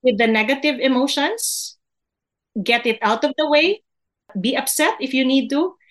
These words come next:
so that your next step will be a better step and it will only get better from that.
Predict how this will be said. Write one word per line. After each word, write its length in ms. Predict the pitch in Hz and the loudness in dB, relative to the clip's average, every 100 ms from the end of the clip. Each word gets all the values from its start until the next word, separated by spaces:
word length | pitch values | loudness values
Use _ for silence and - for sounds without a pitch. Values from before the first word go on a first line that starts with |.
| _ - | _ -4
so 260 | 269 254 | 0 2
that 320 | 233 240 226 214 | 2 2 0 -2
your 320 | 190 220 220 | -2 0 2
next 420 | 196 196 - - | 0 -4 -6 -10
step 240 | - 277 320 - _ _ | -2 0 0 -6 _ _
will 400 | 226 226 226 220 202 | -6 -2 2 0 0
be 420 | 220 226 220 - - | -2 -2 -4 -10 -4
a 220 | 202 180 156 | -2 -2 -2
better 320 | 190 196 269 | -4 0 -4
step 340 | - - 285 - - _ _ _ - - - - | -4 0 0 0 -8 _ _ _ -20 -20 -18 -2
and 520 | 233 226 214 214 196 - | 4 4 4 2 -2 -2
it 140 | 226 | -2
will 120 | 226 220 | -2 0
only 220 | 226 262 | 0 0
get 220 | 214 208 | -2 -2
better 280 | 196 185 196 | -4 -6 -6
from 240 | 185 175 165 | -6 -10 -8
that. 240 | 151 | -8